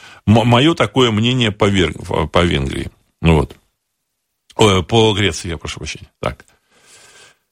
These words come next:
А, так, Олег, у Кремля есть особый ресурс — повернуться лицом к русскому народу. Для Запада это конец, но, к великому сожалению, Кремль не использует этого ресурса. Ну, вот я вот говорил про шахматистов. Э, шансов, на самом деле, у Кремля вот с этими шахматистами выиграть нет,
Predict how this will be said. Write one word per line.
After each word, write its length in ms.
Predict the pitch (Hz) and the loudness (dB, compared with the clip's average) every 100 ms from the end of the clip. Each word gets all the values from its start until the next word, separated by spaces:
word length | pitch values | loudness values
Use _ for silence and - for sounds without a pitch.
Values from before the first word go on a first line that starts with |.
| _ _ _ _ _ | _ _ _ _ _
А, 320 | 123 127 123 | 2 4 4
так, 580 | 110 151 151 135 113 - | 2 0 2 0 -4 -4
Олег, 260 | 123 127 107 | -2 0 -2
у 80 | 110 | -4
Кремля 280 | 147 185 202 | -2 0 0
есть 180 | - | -2
особый 360 | 131 - 139 123 | -4 -2 0 2
ресурс — 320 | 123 - 104 | 0 0 -2
повернуться 460 | - 113 151 165 127 | 0 0 0 0 0
лицом 320 | 117 147 131 | 0 0 -2
к 80 | - | 0
русскому 360 | 123 - 110 | -2 0 2
народу. 360 | 110 117 104 85 | 2 2 2 0
Для 160 | 85 104 | 0 2
Запада 380 | 156 151 131 113 | 2 0 0 0
это 200 | 113 104 | -2 -4
конец, 420 | 113 113 92 - | -2 -2 -2 -4
но, 100 | 87 | -4
к 80 | 110 | 0
великому 380 | 135 147 113 | 0 0 0
сожалению, 520 | 98 98 92 143 151 101 | 0 0 0 2 2 0
Кремль 320 | 107 120 101 | 0 2 2
не 180 | 95 98 | 4 2
использует 520 | 92 - 120 95 87 | 0 -2 0 -2 -4
этого 240 | 90 87 | -4 -2
ресурса. 460 | 80 76 - - - | -2 -2 -6 -10 -6
Ну, 220 | 156 226 - | 0 0 2
вот 220 | 78 85 | 0 0
я 160 | 90 76 | 0 0
вот 80 | 135 | 0
говорил 200 | 151 123 | 0 0
про 160 | 92 | -2
шахматистов. 800 | - 101 110 107 147 - 85 - | -2 -2 -2 -2 -4 -2 -4 -4
Э, 400 | - 87 87 85 | -2 2 2 2
шансов, 460 | - 214 240 - 95 | 2 2 0 -2 -2
на 100 | 104 | -2
самом 320 | - 98 87 | 0 0 0
деле, 300 | 87 78 78 - | 0 0 -2 0
у 280 | 98 90 82 | 0 0 0
Кремля 560 | - 107 104 80 57 - | 0 0 2 0 -4 -4
вот 180 | 85 - | -4 -2
с 100 | 95 | -6
этими 260 | - 78 | -4 -2
шахматистами 720 | 78 87 92 87 78 - 73 | -2 -2 -2 -2 -4 -4 0
выиграть 480 | 73 175 185 135 - | 2 2 0 -2 -2
нет, 280 | 90 120 147 | 2 2 2